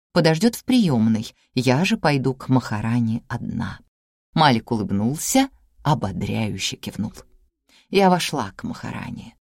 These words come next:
Дверь закрылась за мной с еле слышным щелчком. Я оказалась в изысканной гостиной. Высокий потолок украшали сцены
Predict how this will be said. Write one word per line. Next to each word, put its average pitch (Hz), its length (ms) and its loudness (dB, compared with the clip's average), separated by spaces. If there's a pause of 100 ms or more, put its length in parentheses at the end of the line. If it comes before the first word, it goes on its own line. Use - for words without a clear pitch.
(340)
Дверь 135 440 6
закрылась 113 540 -2
за 117 160 2
мной 131 400 2 (100)
с - 220 -2
еле 220 400 -2
слышным 117 720 -6 (160)
щелчком. - 640 -12 (880)
Я 165 220 4
оказалась 147 460 0
в 135 140 2
изысканной 180 560 -2
гостиной. 131 600 -8 (460)
Высокий 131 560 2
потолок 113 600 0
украшали 113 560 0
сцены 135 640 0